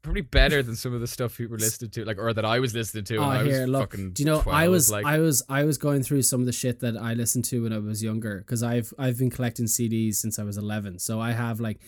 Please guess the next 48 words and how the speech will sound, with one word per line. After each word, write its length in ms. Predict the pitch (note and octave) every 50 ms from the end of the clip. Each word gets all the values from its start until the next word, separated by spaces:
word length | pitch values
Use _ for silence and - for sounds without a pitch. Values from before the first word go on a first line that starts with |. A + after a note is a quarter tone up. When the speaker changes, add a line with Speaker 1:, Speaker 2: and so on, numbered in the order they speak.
| - - -
Speaker 2:
a 80 | A#2 A#2
timeline 720 | - - - A#2+ A#2 A#2+ A#2+ A#2+ A#2+ A2+ A2 G#2 G2 G2 - - - -
Speaker 1:
Yeah. 180 | A2 G#2 F#2+ F2+
Speaker 2:
of 100 | - A2+ -
all 260 | - B2 A2+ A2+ A2+
the 80 | A2+
stuff 240 | A2 - - G#2+ -
I 60 | A#2
listened 260 | G#2+ G2+ - - A2 -
to, 180 | - A2 G#2+
and 100 | - G#2 G#2
there's 100 | F#2 -
some 360 | - - A#2 A2+ G#2+ G#2 G2 - - - - - - - _ _ -
really, 760 | B2 A#2 A2+ A2+ A#2 A2+ A2 G#2 G2+ F#2+ F#2+ G2 G2 F#2+ F#2 - _ _ _ _ _ _ _ _ _ -
really 720 | B2+ A2+ A2+ A#2 B2+ C3 C3 C#3 C#3 C3+ B2+ B2 A#2+ A2+ A2
bad 360 | G2+ A2 G#2+ G#2 G#2 G2+ -
stuff 320 | - - A2 G2 - -
there, 240 | - G#2 F#2+ F#2 F2+
like, 180 | A2 A2+ G#2+ G#2
really 580 | G#2 G#2+ A2+ A2 A2+ A#2 A#2 A2 A2 G#2 G2+ G2
bad 300 | F#2+ G2 F#2+ G2 G2 F#2+
stuff. 320 | - - G#2+ G2 G2 - - _ - - - - _ _ _ -
But, 200 | C3+ C#3 C#3 C#3
uh, 180 | C3 C3 B2+
the 140 | A#2+ B2+ D#3
other 100 | E3 E3+
one 140 | E3+ E3 D#3
was, 180 | D3+ D3+ C3+ B2+
like, 100 | C3+ B2+
if 100 | B2+ -
you, 100 | D3+ C3+
it's 180 | - C#3+ C3+ -
sa-, 80 | F3 D#3+ E3
it's 100 | D3 C3+
same, 240 | - - E3 F3 E3+
for 100 | - E3+
instance, 240 | D#3+ D3+ C#3+ C#3+ C#3
if 100 | C#3+ C3 A#2+
you're 80 | C#3+
gonna 140 | C#3 C#3 C#3
down-, 260 | B2+ B2 C3+ C3+ C#3
if 140 | C#3+ C3+ A#2
you're 80 | B2+ C3
trying 160 | - D3 C#3
to 60 | C3+ B2
download 380 | B2 C3 C3 C3 B2+ B2+ A#2+
a 40 | A#2
film, 420 | A2+ - B2 A#2 A#2+ B2+ C#3+ C#3